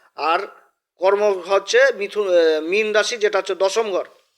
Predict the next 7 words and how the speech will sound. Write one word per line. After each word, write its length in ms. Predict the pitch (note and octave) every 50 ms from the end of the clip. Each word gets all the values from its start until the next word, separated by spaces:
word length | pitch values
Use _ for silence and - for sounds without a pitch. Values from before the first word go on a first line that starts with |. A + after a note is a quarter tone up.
| _
এই 80 | - -
দুটি 260 | - D#3 F#3 - G#3+
ঘরের 320 | G3 F#3+ G3 G3+ G#3+ G3+ G3+
অধিপতি 420 | G3+ G3 G#3 - G#3+ G#3 G#3+ A3
দেবগুরু 400 | F3+ F#3+ G3 F3+ F3 G3 G3 G3+
বৃহস্পতি 540 | F#3 F3+ G3 G3+ F#3+ - - G#3 G3+ B3 C#4+ D4+ D4 _ _ - _ _ _ _
অবস্থান 400 | - D#3+ G#3 A#3 A3+ A3+ A#3 A#3